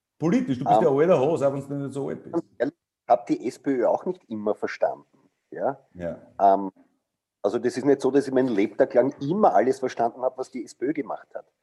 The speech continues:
Speaker 2: Ähm, und, und die, ich mein, die, man, man kann sich immer die Welt schönreden und man kann immer alles erklären.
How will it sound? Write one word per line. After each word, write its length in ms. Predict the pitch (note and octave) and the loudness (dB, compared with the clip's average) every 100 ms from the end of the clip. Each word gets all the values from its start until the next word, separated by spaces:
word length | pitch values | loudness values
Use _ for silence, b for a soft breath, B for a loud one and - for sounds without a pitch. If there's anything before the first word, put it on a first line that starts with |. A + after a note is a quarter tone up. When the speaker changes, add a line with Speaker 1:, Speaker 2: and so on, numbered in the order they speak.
| _ _ _ _ _ _ G2 | _ _ _ _ _ _ 4
Speaker 2:
Ähm, 400 | G2+ G#2+ G#2 G2+ _ _ _ _ _ _ _ _ _ _ _ _ D#2 _ | 4 4 -6 -14 _ _ _ _ _ _ _ _ _ _ _ _ _ _
und, 360 | C3+ B2 - - | -8 -8 -8 -2
und 400 | B2 A#2+ - - | -2 -4 -14 -10
die, 480 | A#2+ A#2+ A#2+ A2+ - | -6 -4 -4 -6 -10
ich 100 | - | 0
mein, 240 | A#2+ A2 | 0 2
die, 160 | - - E3+ | -4 0 2
man, 80 | C3 - | 2 0
man 100 | - | 0
kann 160 | C3 | 0
sich 180 | C3 C#3+ | -2 -6
immer 160 | C#3 F#3 | 0 0
die 140 | D#3 | 2
Welt 220 | G#2 G2 | 0 -2
schönreden 640 | - G#2 G2+ F#2 D#2+ F2 F#2 | 0 0 2 2 0 -2 -10
und 160 | A2+ A#2+ | -8 -6
man 120 | A2+ | -2
kann 220 | B2+ B2 | -2 -4
immer 280 | C3+ E3 D#3 | -6 0 2
alles 260 | G2 A#2+ A#2+ | 2 0 0
erklären. 680 | A#2+ - F2 F#2 A2+ G2+ | -4 -8 -6 2 2 0